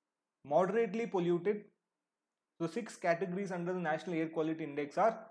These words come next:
good, satisfactorily, uh, satisfactory, moderately polluted, <clears throat> poor, poor, very poor, and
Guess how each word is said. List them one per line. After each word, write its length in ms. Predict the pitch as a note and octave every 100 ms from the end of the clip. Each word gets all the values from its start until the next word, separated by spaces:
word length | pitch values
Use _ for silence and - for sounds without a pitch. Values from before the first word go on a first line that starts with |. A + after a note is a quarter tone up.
| - B2
good, 180 | D#3 G#3+ - - _ _ _ _ _ _ _ _ -
satisfactorily, 1080 | E3 E3 A3 A#3 G#3+ - G#3 A3 B3+ A3 - _ - D3
uh, 60 |
satisfactory, 880 | - F3 F3+ - G3 F#3 F#3 G#3 G#3 _ _ _ _
moderately 680 | D#3+ E3 F#3 A3 A#3 A3 A#3
polluted, 640 | A3 D#3+ E3+ E3 G#3 G#3 - _ _ _ _ -
<clears throat> 1000 | A#1+ - - _ _ _ _ _ _ -
poor, 380 | G3 A#3 A#3 - - _ _ _ _ _ _ _ _ _ _ _ _ _ _ _ _ _ _ _ _ _ _ _ _
poor, 320 | D#3+ F#3+ A#3+ - - _ _ _ _ _ _ _ _ _ _ _ _ _ _ _ _ _ _ _ _
very 300 | C#3+ F#3+ B3
poor, 440 | G3 G#3 G3 G#3 - _ _ _ _ _ _ _ _ _ _ _ _ _ _ _ _ _ _ _
and 400 | E3 F3 F#3 F3+